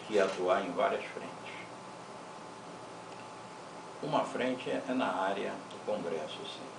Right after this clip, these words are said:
que a legislação não permitisse. Aliás, o Supremo Tribunal Federal já se pronunciou, pronunciou sobre isso, que foi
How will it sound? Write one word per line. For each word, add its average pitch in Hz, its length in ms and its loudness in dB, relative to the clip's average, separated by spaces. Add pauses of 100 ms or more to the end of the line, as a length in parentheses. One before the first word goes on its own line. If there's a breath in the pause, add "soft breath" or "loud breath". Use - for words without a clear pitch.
(1200)
que 98 80 2
a 92 40 4
legislação 95 720 0
não 107 160 -2
permitisse. 110 760 -4 (960)
Aliás, 107 520 6 (840)
o - 100 -4
Supremo 127 500 2
Tribunal 98 460 0
Federal 90 600 4
já 90 100 -4
se - 80 -6
pronunciou, 104 720 -2 (260)
pronunciou 90 400 -4 (100)
sobre 90 340 -4
isso, - 160 -6 (720)
que - 100 -4
foi 95 600 2